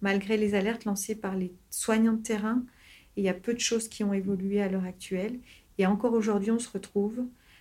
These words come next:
face à un problème de manque de personnel. Il n'y a toujours pas plus d'oxygène dans les ehpad. Ils se sont mieux organisés en interne. C'est-à-dire que moi, j'ai croisé des directeurs qui ont passé des week-ends à faire la tournée des pharmacies pour trouver des masques et des gants. Euh, moi, je fais face à des soignants qui ont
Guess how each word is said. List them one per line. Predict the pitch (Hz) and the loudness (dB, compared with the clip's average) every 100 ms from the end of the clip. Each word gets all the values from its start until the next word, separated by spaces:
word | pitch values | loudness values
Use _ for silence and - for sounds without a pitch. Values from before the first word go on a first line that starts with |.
| _ | _
face | - 208 208 | -4 -2 2
à | 190 | 0
un | |
problème | 185 - 190 202 202 | 0 -4 0 2 4
de | |
manque | 190 202 202 | 4 2 0
de | |
personnel. | 214 208 - 196 185 208 254 | -2 -4 -2 -2 0 2 0
Il | 247 | 2
n'y | 196 | -2
a | |
toujours | 196 220 | -2 -6
pas | 220 208 | -6 -6
plus | 214 196 | -6 -6
d'oxygène | 196 - - 202 196 | -6 -8 -4 -4 -2
dans | 196 | -2
les | 190 | -4
ehpad. | 190 185 190 226 247 - - - | -6 -6 -8 -8 -12 -20 -20 -6
Ils | 202 | -4
se | - | -2
sont | 208 220 | 4 8
mieux | 226 247 | 12 10
organisés | 226 220 220 220 | 10 6 6 4
en | 214 | 4
interne. | 196 190 202 240 254 - - | 2 2 2 4 2 -4 -20
C'est-à-dire | - 220 220 | -2 0 2
que | 214 | 4
moi, | 214 | 4
j'ai | 226 | 4
croisé | 220 208 208 | 2 0 2
des | 202 | 0
directeurs | 190 208 208 208 202 220 | 2 2 2 0 -2 -2
qui | - | -2
ont | 196 | -2
passé | 190 196 190 | -2 -4 0
des | 208 | 0
week-ends | 202 208 - 202 208 | 0 0 0 2 0
à | 190 | -2
faire | 202 | -2
la | 190 | -2
tournée | 190 208 202 | -2 -2 0
des | 202 | 0
pharmacies | 202 190 190 190 208 | -2 0 0 -2 -6
pour | - - | -8 -14
trouver | - 196 | -4 -2
des | 185 | -2
masques | 180 190 - | -4 -6 -4
et | 190 | -4
des | 196 | -4
gants. | 185 233 277 - - - - - - - | -2 -2 -4 -12 -20 -20 -20 -20 -16 -4
Euh, | 190 190 190 | 0 2 2
moi, | |
je | 196 - 208 | 0 -2 -6
fais | - | -4
face | 190 214 | -4 0
à | 202 | 0
des | 185 | 0
soignants | 190 208 202 214 220 | 0 2 4 4 2
qui | 220 - 208 | 0 -2 0
ont | 208 202 196 | 2 2 2